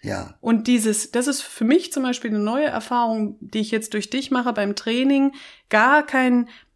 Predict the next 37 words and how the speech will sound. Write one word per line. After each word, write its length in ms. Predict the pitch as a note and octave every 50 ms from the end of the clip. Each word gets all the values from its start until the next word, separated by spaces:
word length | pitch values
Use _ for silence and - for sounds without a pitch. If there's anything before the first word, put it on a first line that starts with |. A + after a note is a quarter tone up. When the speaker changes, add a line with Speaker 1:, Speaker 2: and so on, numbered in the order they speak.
| _ -
Speaker 2:
ganz 340 | - A3 B3+ D#4+ G#4 G4 -
starren 400 | - - C4+ B3+ A#3+ A3+ A3 G#3+
Plan 380 | A3+ B3 A#3+ B3 B3+ B3+ B3
zu 180 | A#3+ - G3+ E3
haben, 540 | D#3+ D#3 D#3 D#3 D#3+ E3+ G3+ C4+ D4+ - _ _ _ _
sondern 540 | - - G3+ A3+ A#3 A#3 A3+ A3 A3+ A3 -
irgendwie 480 | - C4+ E4 E4 F4 D#4+ - C#4 C4+
so 100 | A#3+ A#3+
eine 160 | A#3+ A3+ G#3+ G#3+
Mischung 480 | A3+ C#4 E4+ F4 - E4 D#4 D4+ D4
zwischen 420 | D4 - C#4 B3+ - - A#3+ - -
ich 160 | G#3+ G#3+ -
bleib 260 | - G3+ F#3 F#3 -
dran, 320 | F#3+ F3 F3+ G3 A#3 D#4 A4+ C#5 - - _ -
Speaker 1:
Ja. 240 | - - - F2 - _ _ _ -
Speaker 2:
ich 160 | - - -
bin 160 | - A3+ G#3+
beharrlich, 880 | G#3 F#3 F3+ G3 G3+ A3+ C4+ D#4 E4 E4+ F#4+ A4 - - - - - - - - - -
<clears throat> 200 | - - - -
aber 280 | - A#3+ B3 A#3+ A#3+ -
ich 120 | G#3 -
bin 120 | - B3 B3
flexibel. 640 | A#3+ B3 A3+ A3+ - - A#3+ A3+ G#3 F3 D#3+ C#3 - - - - - - -
Speaker 1:
Aber 240 | A#2 A#2 A#2 C3 C#3+
und 220 | C3+ B2+ B2 A2+
du 100 | A2+ A2
hast 160 | B2+ B2+ - B2
die 60 | A2+
Entscheidung 460 | G#2+ G#2 G2+ - A#2+ A#2+ A#2 A2+ A2
immer, 440 | G#2+ G#2+ A2 - - - - - _ - -
ne, 360 | G#2+ G#2+ A#2+ B2+ B2 - - _ _ _ _
nicht 320 | - A#2+ D3 E3 E3+ - -
abzubrechen, 720 | C3 B2 - - - A2 G2+ - B2+ D#3 E3 - G2+ F2+
sondern 240 | F2 F#2 F2+ F2+ E2+
Nein 200 | F#2 G2+ A2 A2+
zu 120 | A#2 C3 C3
sagen. 480 | B2 B2 A2 F2+ D2 C#2 - C2+ D2+